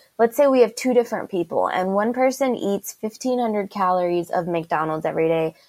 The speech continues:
and one person eats fifteen hundred calories of a balanced, um, healthy diet.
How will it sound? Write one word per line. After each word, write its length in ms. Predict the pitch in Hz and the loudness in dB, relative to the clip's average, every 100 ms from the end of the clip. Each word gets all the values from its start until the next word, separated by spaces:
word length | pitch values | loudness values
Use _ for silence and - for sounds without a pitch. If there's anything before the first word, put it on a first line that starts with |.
| _ - | _ -4
and 140 | 196 | 0
one 220 | 202 208 214 | 2 2 0
person 500 | 208 190 190 190 185 | -2 -2 0 -2 -2
eats 260 | 170 165 | -6 -6
fifteen 340 | - 190 190 185 | -8 -6 -6 -8
hundred 260 | 185 170 | -6 -6
calories 480 | - 180 170 175 170 | -4 0 2 2 0
of 80 | 170 | 0
a 80 | 175 | 0
balanced, 680 | 170 185 185 185 190 - _ _ _ _ - | 2 2 2 0 -2 -12 _ _ _ _ 0
um, 180 | 190 185 | 0 0
healthy 440 | - 180 185 175 | 2 2 2 0
diet. 560 | 220 262 240 190 - | 4 6 6 4 0